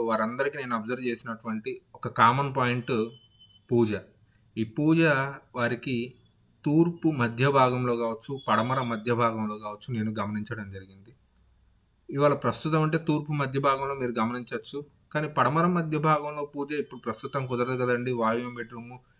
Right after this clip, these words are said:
నైరుతి bedroom మధ్యలో బాత్రూమ్లు వస్తున్నాయి కదా, మరి మీరు ఎక్కడ observe చేశారని చెప్పేసి అనుకోవచ్చు. నేను లోకల్గా చూసేటువంటి చాలా case స్టడీలు అన్నీ కూడాను ప్రీవియస్గా కట్టినటువంటి ఒక యాభై సంవత్సరాలకు సంబంధించి కావచ్చు,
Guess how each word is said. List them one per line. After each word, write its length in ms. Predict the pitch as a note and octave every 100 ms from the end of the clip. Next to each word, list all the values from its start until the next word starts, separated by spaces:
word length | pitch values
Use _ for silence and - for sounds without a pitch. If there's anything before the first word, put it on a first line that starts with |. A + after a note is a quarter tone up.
| _ -
నైరుతి 320 | A#2 A#2+ B2
bedroom 340 | A#2 A#2 A#2+
మధ్యలో 300 | A2+ A2 A#2+
బాత్రూమ్లు 460 | A2+ A2 - A#2 A2
వస్తున్నాయి 340 | - A2+ A2
కదా, 180 | G#2+ B2 B2 _ _ -
మరి 120 | A2 G#2+
మీరు 180 | A2+
ఎక్కడ 220 | A2+ - A#2+
observe 340 | A#2 A#2+ A2+
చేశారని 440 | A2+ G#2+ A2 G#2+
చెప్పేసి 300 | G2+ - G#2
అనుకోవచ్చు. 500 | G2+ G2 A2 G2 - D#3 _ _ _ - - -
నేను 340 | A#2 B2+ C3+ B2+ B2+ D#3+ _ _ _ _ _ _ _ _ _ _ _ _
లోకల్గా 600 | A#2+ A#2+ C3 D#3 D3+ D3 C#3 - _ -
చూసేటువంటి 560 | C3 B2+ C#3 B2+ A#2+ -
చాలా 300 | B2 A2 A#2
case 260 | - A2+
స్టడీలు 300 | - A2+ A2+
అన్నీ 140 | G#2+ A2
కూడాను 320 | A#2 A2 A2+ A2+ - _ _ _ _ _ _ -
ప్రీవియస్గా 500 | C3+ C3+ C3+ C3 C3+
కట్టినటువంటి 580 | B2 B2 A#2+ A#2 A#2 A#2
ఒక 160 | G#2+ - _ _ _ _ -
యాభై 320 | A2+ A#2 B2
సంవత్సరాలకు 580 | B2+ B2 - B2+ A#2+ G#2+
సంబంధించి 400 | A#2 A2+ A2 -
కావచ్చు, 300 | A2 A2